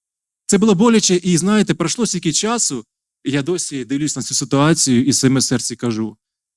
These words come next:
"Я так ніколи не робитиму. Я не хочу, щоб в моїй сім'ї були сварки". І я розумію, що це була така модель, а, поведінки в моїй сім'ї. І я її прийняв.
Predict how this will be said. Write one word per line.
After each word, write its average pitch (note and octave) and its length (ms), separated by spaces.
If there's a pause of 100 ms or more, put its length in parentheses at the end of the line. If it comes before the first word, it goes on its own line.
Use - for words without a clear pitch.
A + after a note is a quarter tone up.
"Я B2+ 140
так - 180
ніколи A2+ 440 (500)
не A#2 160
робитиму. G#2+ 480 (480)
Я C3+ 60
не D#3 100
хочу, D#3 260
щоб A#2 220
в A#2+ 40
моїй B2 260
сім'ї A#2+ 520 (540)
були A#2 260
сварки". G#2 540 (720)
І C#3+ 60
я F3 80
розумію, A3+ 380
що F#3+ 140
це G#3 160
була F#3 220
така F3+ 320
модель, D3 500 (280)
а, B2+ 320
поведінки D3 560
в - 20
моїй C#3+ 300
сім'ї. D3+ 540 (240)
І C3+ 80
я E3 140
її E3 160
прийняв. F3 500